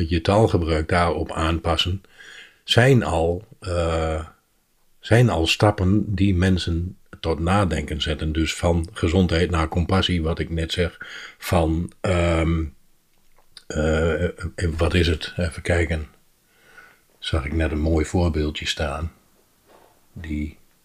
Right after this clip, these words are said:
dat ook aangaf. Van dieet, wat het voor veel mensen is, een plantaardig is een dieet en geen levenswijze.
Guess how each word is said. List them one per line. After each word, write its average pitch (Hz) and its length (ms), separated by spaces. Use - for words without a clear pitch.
dat - 220
ook 85 200
aangaf. - 680
Van 85 300
dieet, 90 720
wat 87 180
het 85 100
voor 80 180
veel 85 200
mensen 78 320
is, 82 200
een 78 80
plantaardig 82 520
is 76 140
een 78 100
dieet 78 440
en 80 180
geen 80 180
levenswijze. 76 720